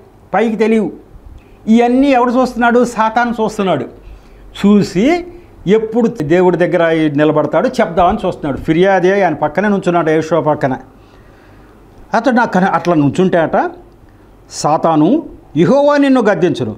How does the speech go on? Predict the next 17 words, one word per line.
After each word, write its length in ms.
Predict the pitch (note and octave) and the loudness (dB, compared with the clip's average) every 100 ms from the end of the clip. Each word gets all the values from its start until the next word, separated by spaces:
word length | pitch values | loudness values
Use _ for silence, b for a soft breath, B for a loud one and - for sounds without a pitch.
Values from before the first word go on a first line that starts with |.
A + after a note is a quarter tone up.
| - | -2
యెరూషలేమును 580 | D3 A#3 - B3 C4+ C#4 | 0 0 0 0 2 0
కోరుకుని 420 | - A3+ G#3 F#3+ | 0 0 2 2
యెహోవా 360 | F3+ F3 F#3+ F#3 | 2 2 2 2
నిన్ను 240 | F3 D#3+ | 2 2
గద్దించును, 560 | C#3 D3 C#3 A#2+ A2+ F#2+ - | 2 2 0 -2 -6 -10 -6
ఇతడు 220 | C#3+ G#3 | -2 0
అగ్నిలో 440 | C#3+ C#3 A3 B3+ C4+ | 0 -2 0 2 2
నుండి 200 | C4+ B3 | 2 2
తీసిన 300 | A3+ G#3 F#3 | 0 -2 -4
కొరవి 380 | - C#3 E3+ | -2 -2 0
వలనే 340 | G#3+ A3 G#3 G3+ | 2 2 2 2
ఉన్నాడు 360 | D#3 D3 G3 | 2 2 2
కదా" 580 | F#3 F3 D#3+ D#3 D#3 D3+ D3+ B B | 2 2 2 2 0 -2 -4 B B
అని 140 | F3+ G#3+ | -2 2
యెహోవా 400 | F#3 F#3 F3 E3 | 2 2 2 2
దూత 340 | D#3+ D#3 C3+ | 0 0 -2
సాతాను. 420 | A3+ E3+ C#3+ C3+ | 0 0 2 -2